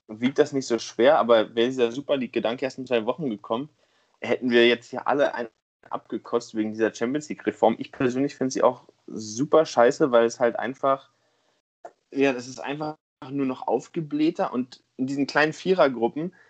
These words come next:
haben einfach auch meiner, aus meiner Sicht auch mal dann die kleineren Vereine die sch-, eine realistischere Chance, auch mal weiterzukommen, weil sie dann vielleicht zwei starke Gegner haben, gegen einen irgendwie vielleicht mal gewinnen, was weiß ich, und dann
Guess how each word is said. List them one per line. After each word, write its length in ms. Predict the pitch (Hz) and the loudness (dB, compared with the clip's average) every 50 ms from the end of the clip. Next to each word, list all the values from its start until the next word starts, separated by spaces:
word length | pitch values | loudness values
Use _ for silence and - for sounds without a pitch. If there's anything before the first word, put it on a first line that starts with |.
| _ _ _ _ _ _ _ _ _ _ _ _ _ _ _ _ _ - | _ _ _ _ _ _ _ _ _ _ _ _ _ _ _ _ _ -16
haben 320 | - - 139 151 190 180 | -6 -2 0 0 0 -2
einfach 500 | - - 139 147 147 - 156 143 - - | -4 -4 -6 -6 -4 -4 -4 -4 -4 -2
auch 100 | - 120 | -4 -2
meiner, 320 | 127 120 127 151 143 - - | 0 0 0 0 0 -2 -2
aus 120 | - - 127 123 _ _ _ _ _ - | -4 -6 -8 -10 _ _ _ _ _ -6
meiner 180 | 131 143 143 | -2 0 0
Sicht 140 | 143 147 - | 0 0 -2
auch 100 | - - | -2 -2
mal 120 | 139 131 127 | 0 0 0
dann 160 | 131 127 131 | 2 0 -2
die 80 | 131 120 | -4 -8
kleineren 540 | - - 135 127 139 160 160 143 131 117 | -6 -2 0 2 2 2 2 0 -2 -4
Vereine 500 | 113 - 123 110 - 113 113 120 120 113 | -6 -4 -4 -2 0 0 0 0 0 -2
die 180 | 107 - - 120 | -4 -6 -12 -12
sch-, 180 | - - - _ _ - | -12 -14 -16 _ _ -8
eine 160 | 131 127 123 | -6 -4 -2
realistischere 680 | 123 123 127 151 151 _ - - 165 - - 139 131 | 0 0 0 -2 -2 _ -14 -16 -14 -12 -10 -6 -6
Chance, 360 | 123 - - 143 147 143 - - | -6 -6 -4 -6 -6 -6 -8 -10
auch 80 | - | -6
mal 180 | 127 117 110 104 | -2 -2 0 2
weiterzukommen, 720 | 107 113 139 - 143 135 - - 104 - - 107 101 98 - _ _ _ _ _ _ | 2 0 0 -2 -4 -8 -8 -10 -12 -10 -6 -6 -6 -6 -6 _ _ _ _ _ _
weil 120 | - 107 127 | 0 0 2
sie 100 | 139 139 | 2 0
dann 140 | 135 131 131 | -4 -4 -4
vielleicht 480 | - 123 127 123 127 135 - - - _ _ _ _ _ _ _ | -2 -2 0 0 0 -2 -6 -12 -20 _ _ _ _ _ _ _
zwei 300 | - - - 120 135 143 | -4 2 2 2 2 2
starke 640 | - - 123 113 117 - _ _ - - - - 139 | 0 2 2 2 2 2 _ _ -12 -12 -10 -8 -6
Gegner 300 | 131 131 135 139 127 120 | -2 -2 0 0 0 2
haben, 300 | 127 139 156 175 165 156 | 4 2 2 2 -2 -6
gegen 200 | 147 139 135 - | -6 -6 -6 -6
einen 260 | - - 127 147 147 | -6 -6 -6 -6 -4
irgendwie 400 | 80 120 147 160 160 156 160 160 | -4 -2 -2 -4 -4 -6 -10 -10
vielleicht 580 | - - 147 139 135 139 151 156 - _ _ _ _ _ _ _ _ _ _ _ _ _ _ _ | -8 -4 -2 0 0 0 0 -2 -8 _ _ _ _ _ _ _ _ _ _ _ _ _ _ _
mal 300 | - 127 127 127 135 139 | -8 -2 0 2 2 2
gewinnen, 420 | 135 143 131 123 131 156 175 175 | 0 -2 -2 -2 -2 -4 -4 -2
was 180 | 160 151 151 - | -2 -2 -4 -4
weiß 140 | 135 131 - | -8 -10 -8
ich, 180 | - 165 - - | -8 -10 -8 -8
und 120 | 143 139 | -4 -2
dann 260 | 135 135 143 147 139 | 0 0 -2 -2 -8